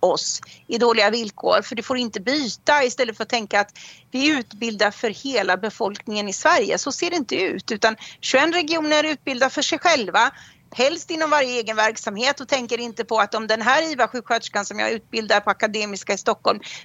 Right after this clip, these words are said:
flyttar till Norrbotten och, och börjar på sjukhus där i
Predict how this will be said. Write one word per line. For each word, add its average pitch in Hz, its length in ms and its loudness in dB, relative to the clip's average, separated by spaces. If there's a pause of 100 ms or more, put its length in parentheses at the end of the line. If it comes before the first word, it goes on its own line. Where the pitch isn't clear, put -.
flyttar 262 280 0
till 240 160 -2
Norrbotten 247 920 0
och, 233 460 0
och 226 80 2
börjar 220 320 4
på - 120 -14
sjukhus 240 480 -6
där 370 260 4
i 302 180 -2